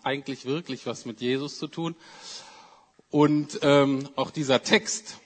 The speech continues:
hat wirklich was mit Advent und Weihnachten zu tun. Und das werde ich euch jetzt aufzeigen, hoffe ich. Aber ich werde es nochmal lesen. Also Hebräer vier, Verse zwölf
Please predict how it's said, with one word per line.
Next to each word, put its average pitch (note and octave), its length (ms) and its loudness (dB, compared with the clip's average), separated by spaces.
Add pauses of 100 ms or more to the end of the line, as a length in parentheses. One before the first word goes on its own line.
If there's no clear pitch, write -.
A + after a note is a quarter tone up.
(260)
hat B2+ 300 -6
wirklich B2+ 540 -2 (200)
was - 420 -6
mit B2+ 140 -10
Advent A#2+ 400 -2
und A#2+ 140 -6
Weihnachten A#2 440 -6
zu A#2 140 -8
tun. A2+ 320 -6
Und A2 100 -10
das - 180 -10
werde A2 180 -6
ich - 120 -16
euch G#2+ 200 -12
jetzt - 340 -12 (840)
aufzeigen, A#2+ 920 4
hoffe C3+ 260 -2
ich. A#2+ 200 -6
Aber B2 140 0
ich B2 100 -8
werde B2+ 160 -2
es - 80 -12
nochmal A2+ 540 -2
lesen. G#2 480 -6 (2000)
Also A2 340 -4
Hebräer A2+ 440 0
vier, G3 640 0 (640)
Verse A2+ 360 -8
zwölf B2 760 -2